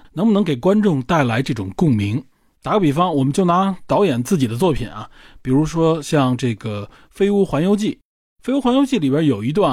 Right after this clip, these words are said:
啊，就是这个倔强的老爷爷在回忆他和他的老伴儿啊，两个人这个一生的经历的时候，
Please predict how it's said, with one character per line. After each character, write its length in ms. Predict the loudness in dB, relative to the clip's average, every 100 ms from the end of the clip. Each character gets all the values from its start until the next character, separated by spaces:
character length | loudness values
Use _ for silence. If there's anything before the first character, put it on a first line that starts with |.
| 0
啊， 60 |
就 240 | 0 0 -2
是 380 | -2 2 2 0
这 160 | -4 0
个 200 | 0 0
倔 220 | 0 2
强 180 | 2 2
的 80 |
老 200 | 0 0
爷 220 | -2 0 2
爷 120 | 2
在 180 | 0 0
回 240 | 0 2
忆 140 | 2
他 320 | 0 0 0 0
和 220 | 0 0
他 120 | 2
的 60 | 0
老 220 | 0 -4
伴 160 | -2
儿 60 | 0 -2
啊， 60 |
两 220 | -6 -12 -12
个 60 |
人 220 | -6 -4 0
这 160 | 0
个 120 | 0
一 160 | 0 0
生 220 | 2 2
的 100 | 0
经 220 | 0 0
历 100 | 2
的 80 | 0
时 160 | -2 -10
候， 220 | -10 -12